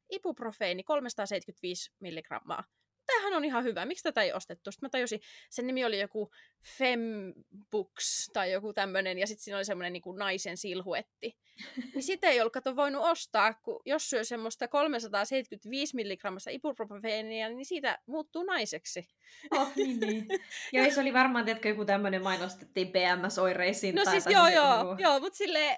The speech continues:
Speaker 1: jos se on ibuprofeenia, niin mikä <laughs> Sitten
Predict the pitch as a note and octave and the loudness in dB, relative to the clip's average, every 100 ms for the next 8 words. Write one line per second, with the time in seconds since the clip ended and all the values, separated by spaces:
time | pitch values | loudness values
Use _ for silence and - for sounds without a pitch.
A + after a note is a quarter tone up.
0 | - F#4+ F#4 - D#4 - F#4 G#4+ G4 F#4 | -4 -6 -2 2 0 2 2 4 2 2
1 | F4+ C#4 B3+ B3 D4 G4 F#4 - - - | 2 2 0 -2 0 0 0 -2 -14 -18
2 | - G4+ - - - - - | -10 -6 -4 -6 -8 -8 -6